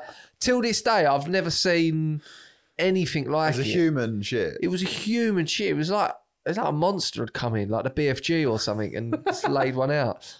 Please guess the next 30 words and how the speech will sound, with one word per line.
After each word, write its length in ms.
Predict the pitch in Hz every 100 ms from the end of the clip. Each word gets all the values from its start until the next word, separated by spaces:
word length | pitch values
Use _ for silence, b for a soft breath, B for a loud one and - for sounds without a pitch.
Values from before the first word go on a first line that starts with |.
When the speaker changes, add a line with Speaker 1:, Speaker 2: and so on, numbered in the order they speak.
| -
Speaker 1:
But 100 | 180
that 160 | 170
one 100 | 160
was 100 | 151
actually 420 | 143 139 - 135 147
in 100 | 143
the 100 | 139
toilet, 560 | - 160 139 107 98 - b b b b -
and, 280 | 135 139
um, 320 | 135 135 135 123
it 140 | 143
got 180 | 131 120
locked 280 | 131 113 -
off 220 | 120 110
anyway, 340 | 120 117 110 107
the 100 | 104
toilet. 380 | - 120 107
And 80 | 95
then 80 | 107
I 60 | 104
just 220 | 107 -
saw, 120 | 117
like, 180 | 107 98
the 80 | 78
caretaker 600 | - 113 104 - 104 -
walking 280 | 110 110 -
towards 220 | 107 107 107
the 60 |
toilet, 380 | - 117 98 -
thinking, 320 | 90 80 78